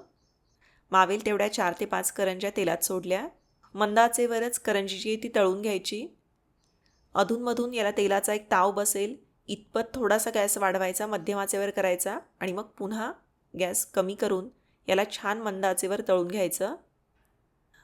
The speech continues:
अजून एक गोष्ट म्हणजे याला एकसारखं पलटायचं आहे, म्हणजे मग काय होतं की एकच बाजू फुगली जात नाही. जर करंजी पलटली नाही तर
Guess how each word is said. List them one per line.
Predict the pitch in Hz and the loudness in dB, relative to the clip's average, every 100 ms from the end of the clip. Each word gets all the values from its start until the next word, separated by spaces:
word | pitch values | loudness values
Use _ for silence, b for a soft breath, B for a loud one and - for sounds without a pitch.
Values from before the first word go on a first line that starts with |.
| b | b
अजून | 202 233 | -4 -4
एक | 247 233 | -2 0
गोष्ट | 233 - | 0 0
म्हणजे | 233 220 220 | -4 -2 0
याला | 202 214 | 2 0
एकसारखं | 196 214 196 247 | 0 -2 -2 0
पलटायचं | 240 185 175 208 240 214 | 2 2 2 2 2 0
आहे, | 196 185 330 - b b b 196 | 0 -4 -8 -12 b b b -4
म्हणजे | 196 208 | 0 -2
मग | 220 | 0
काय | 226 220 | 0 0
होतं | 214 220 | -2 -6
की | 233 - 202 | -8 -6 -4
एकच | 196 233 233 | -2 -2 0
बाजू | 226 202 208 226 - - | 2 2 0 -6 -12 -12
फुगली | 214 175 208 | -8 -4 -2
जात | 220 208 208 | 0 0 -2
नाही. | 180 196 339 _ _ _ _ _ _ _ _ | -8 -8 -12 _ _ _ _ _ _ _ _
जर | - 220 220 - - | 0 2 2 -4 0
करंजी | 220 214 247 | 2 2 0
पलटली | 247 196 196 214 214 | 2 2 2 0 -4
नाही | 185 175 165 | -4 -8 -4
तर | 190 | -2